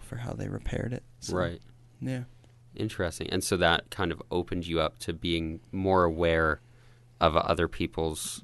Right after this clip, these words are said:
Speaker 1: Yeah.
Speaker 2: feelings, you think?
Speaker 1: Yeah, I also have a couple memories of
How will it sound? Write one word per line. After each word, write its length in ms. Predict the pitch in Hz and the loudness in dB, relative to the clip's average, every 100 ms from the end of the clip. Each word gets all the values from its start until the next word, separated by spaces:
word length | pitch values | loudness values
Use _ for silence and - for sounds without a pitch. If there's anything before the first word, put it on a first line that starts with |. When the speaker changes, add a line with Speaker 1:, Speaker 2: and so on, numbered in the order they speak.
| - | -10
Speaker 1:
Yeah. 100 | 143 | 0
Speaker 2:
feelings, 380 | 95 87 78 85 | 2 2 0 -4
you 60 | |
think? 400 | - 87 - - - - - - - - | -6 -6 -6 -12 -20 -20 -20 -20 -20 -8
Speaker 1:
Yeah, 280 | 123 135 120 | 0 2 2
I 120 | 87 | 2
also 280 | 107 151 - | 2 0 -2
have 200 | 147 104 | -4 -4
a 60 | 92 | -8
couple 320 | - 123 113 | -10 -8 -6
memories 500 | 101 98 98 - - | -4 -4 -4 -6 -6
of 320 | 73 62 - | -6 -8 -12